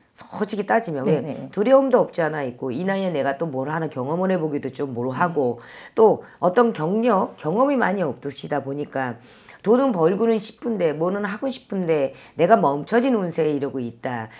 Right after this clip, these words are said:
Speaker 1: 그러니 오로지 남편 걱정을 할 수밖에 없고 오로지 자식 걱정을 할 수밖에 없다. 자, 오늘 이 자리 들어선 건 우리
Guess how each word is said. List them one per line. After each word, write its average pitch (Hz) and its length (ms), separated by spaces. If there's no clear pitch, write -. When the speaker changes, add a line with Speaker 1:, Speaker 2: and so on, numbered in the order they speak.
Speaker 1:
그러니 226 280
오로지 240 680
남편 175 380
걱정을 156 440
할 151 80
수밖에 143 380
없고 123 260
오로지 190 280
자식 - 300
걱정을 170 340
할 151 60
수밖에 131 380
없다. 127 420
자, 226 140
오늘 226 240
이 202 100
자리 247 260
들어선 185 400
건 156 320
우리 160 340